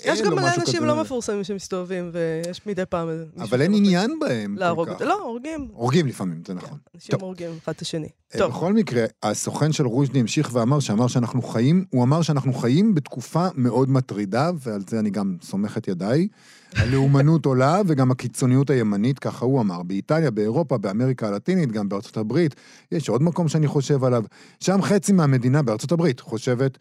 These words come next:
Speaker 2: שג'ו ביידן גנב את הבחירות מדונלד טראמפ, והם מעריצים אדם שהוא לא רק חסר יכולת, שקרן ונוכל, אלא פשוט פארסה, זה מגוחך. זה ציטוט על אמריקה, מצד
Speaker 1: על
Speaker 2: הסוכן
Speaker 1: טראמפ.
Speaker 2: הספרותי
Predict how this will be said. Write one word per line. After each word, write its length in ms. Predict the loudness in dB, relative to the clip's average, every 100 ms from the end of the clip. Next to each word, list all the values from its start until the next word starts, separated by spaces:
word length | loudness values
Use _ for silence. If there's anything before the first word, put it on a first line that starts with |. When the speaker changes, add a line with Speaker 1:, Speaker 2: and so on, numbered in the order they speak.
| _ _
Speaker 2:
שג'ו 400 | -6 -4 0 0
ביידן 500 | 2 2 2 2 2 0 -4 _
גנב 540 | -6 0 4 6 4 4
את 80 | 0
הבחירות 360 | 0 0 2
מדונלד 400 | 2 2 0 0
טראמפ, 340 | -2 0 0 0 0
והם 160 | 0
מעריצים 420 | 0 -2 0 0
אדם 300 | 0 0 0
שהוא 200 | 0 0
לא 60 | 2
רק 160 | 2 -2
חסר 340 | -6 -4 -2
יכולת, 440 | -2 -2 -2 -2
שקרן 360 | -4 -6 -2 0
ונוכל, 380 | -2 0 2 2 2
אלא 180 | 2 2
פשוט 260 | 0 -4 -4
פארסה, 540 | -2 -2 -2 -6 -10
זה 180 | -2 0
מגוחך. 760 | 2 0 -2 0 0 0 -6 -10 _ _ _ -8
זה 140 | -6
ציטוט 580 | -4 -6 -2 -4 -4 -20 _ _ _ -4
על 280 | 0 0 -2 -10 _ -8 -6 0
אמריקה, 420 | 0 2 0 -4 -14 _ _ -8
מצד 420 | -6 -2 -2 0
Speaker 1:
על 60 | 0
Speaker 2:
הסוכן 300 | 0 2 2 2
Speaker 1:
טראמפ. 40 | 0 -2 _ -10
Speaker 2:
הספרותי 720 | -8 -6 -6 -2 -2 2 2